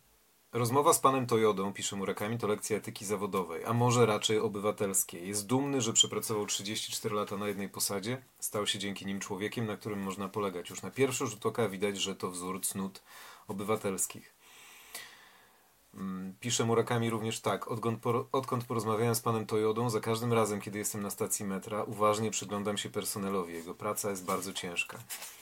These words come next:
Każdy rozdział, jest taki mini wywiad, rozpoczyna się od wprowadzenia Murakamiego, krótki rys danej osoby, kim jest, co robiła do tej pory, dlaczego znalazła się w tym miejscu,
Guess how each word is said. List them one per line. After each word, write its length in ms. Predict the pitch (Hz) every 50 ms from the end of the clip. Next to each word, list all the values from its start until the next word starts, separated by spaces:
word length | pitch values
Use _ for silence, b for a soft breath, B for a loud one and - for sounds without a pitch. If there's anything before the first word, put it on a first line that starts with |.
| B B B B B B B B B B B - -
Każdy 320 | - 117 127 127 143 139
rozdział, 520 | 113 107 104 95 92 98 98 98 107 123 123 120 - - - - - - - - - -
jest 200 | 117 117 - -
taki 240 | - 85 - - 101
mini 260 | 95 104 107 110 113
wywiad, 420 | 104 107 101 90 98 101 113 113 -
rozpoczyna 500 | 104 101 - - 110 - - 110 110 110
się 140 | - - 107
od 80 | 101
wprowadzenia 560 | - - 107 107 98 101 95 101 104 98 98
Murakamiego, 680 | 98 95 95 90 87 - 92 87 85 82 82 90 101 110
krótki 400 | 110 - 101 98 - - - 101
rys 400 | 98 101 95 92 - - - - _ _ _ _ - - - -
danej 320 | 98 104 104 104 101 101
osoby, 580 | 95 107 - - 101 92 85 85 98 107 120 120
kim 220 | 120 - - 90
jest, 320 | 90 92 104 117 110 - -
co 100 | - -
robiła 300 | 92 85 92 98 95 92
do 80 | 92
tej 160 | 90 - 92 82
pory, 260 | - 101 107 110 107
dlaczego 340 | 92 92 90 - 107 95 95
znalazła 340 | 95 95 92 92 92 95
się 120 | 92 - 101
w 60 | -
tym 160 | - - 92
miejscu, 440 | 90 87 87 - - - 131 147 156